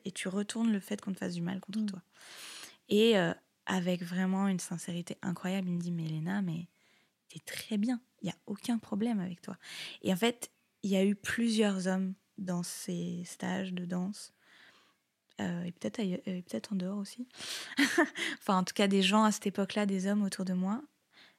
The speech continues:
Speaker 1: euh, qui m'ont dit, « Mais Elena, t'es très belle, t'es très bien. » Mais sincèrement, tu vois, avec toute la,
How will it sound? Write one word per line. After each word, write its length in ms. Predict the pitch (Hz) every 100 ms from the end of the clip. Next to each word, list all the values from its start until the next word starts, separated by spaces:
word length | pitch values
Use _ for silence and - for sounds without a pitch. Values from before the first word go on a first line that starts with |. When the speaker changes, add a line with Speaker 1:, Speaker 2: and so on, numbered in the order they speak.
| _ 180
Speaker 1:
euh, 180 | 175 175
qui 220 | - 185
m'ont 160 | 180
dit, « 200 | 175 175 254
Mais 160 | 180 165
Elena, 360 | 165 175 196 311 _ _ _ _ _ _ _ _ _
t'es 140 | - 170
très 300 | - - 208
belle, 260 | 254 277 214
t'es 100 | -
très 280 | - - -
bien. » 120 | 247 -
Mais 140 | 175
sincèrement, 680 | - - 196 208 208 240 240
tu 180 | - 190
vois, 120 | -
avec 300 | 185 175 175
toute 220 | - -
la, 300 | 196 180 175